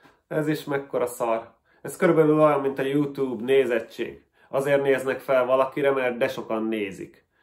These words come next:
Amikor meg nem nézik, akkor meg jaj, szutyok, szar vagy. Tehát ez egy ilyen hullámvasút. Ugyanúgy az anyagi helyzet is.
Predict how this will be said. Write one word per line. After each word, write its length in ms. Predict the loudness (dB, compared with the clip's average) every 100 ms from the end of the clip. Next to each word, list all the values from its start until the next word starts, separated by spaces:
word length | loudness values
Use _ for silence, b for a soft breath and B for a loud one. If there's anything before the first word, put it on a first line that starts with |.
| _ _ _ _ _ _ _
Amikor 400 | -4 -2 0 0
meg 180 | 0 -2
nem 180 | 0 2
nézik, 300 | 2 2 0
akkor 320 | -2 0 0
meg 300 | 0 -4 -6
jaj, 600 | -2 2 2 -2 -8 -18 _ _ _ _
szutyok, 600 | -18 -12 -8 -4 -6 -6
szar 340 | -6 -2 -2
vagy. 140 | -4 -6
Tehát 200 | -4 -2
ez 120 | -2
egy 100 | 0
ilyen 220 | 0 4
hullámvasút. 920 | 2 2 4 4 2 -2 -4 -10 -12 b b b -8
Ugyanúgy 420 | -2 0 2 2
az 120 | 2
anyagi 300 | 0 0 -2
helyzet 420 | 0 0 0 -6
is. 280 | -10 -18